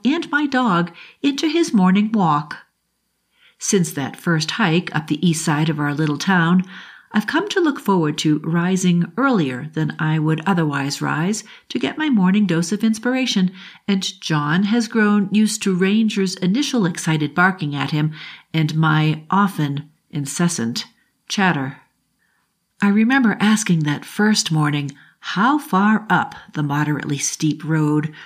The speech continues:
we'd go before turning around. "Where the road turns to dirt, there's a tree," John told me, and I couldn't wait for the pavement to end.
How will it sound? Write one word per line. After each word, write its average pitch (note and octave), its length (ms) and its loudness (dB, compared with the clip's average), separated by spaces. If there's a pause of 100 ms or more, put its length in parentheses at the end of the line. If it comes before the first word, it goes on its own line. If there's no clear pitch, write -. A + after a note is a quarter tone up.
(140)
we'd E3 280 0
go F3 400 2
before E3+ 320 0
turning D#3 340 -2
around. G#3+ 440 0 (1500)
"Where D#3+ 380 2
the D#3 140 0
road G3 320 2
turns G#3+ 320 2
to G#3+ 100 0
dirt, F3+ 520 0 (140)
there's D#3 200 2
a A#3 60 -2
tree," F3 580 -2 (400)
John D3 260 0
told D3 320 -2
me, G3+ 280 2
and G3+ 120 4
I G3 40 2
couldn't F#3+ 460 0
wait E3+ 480 0
for - 140 -10
the E3+ 80 -2
pavement D#3 480 0
to - 280 -4
end. C#3+ 320 -2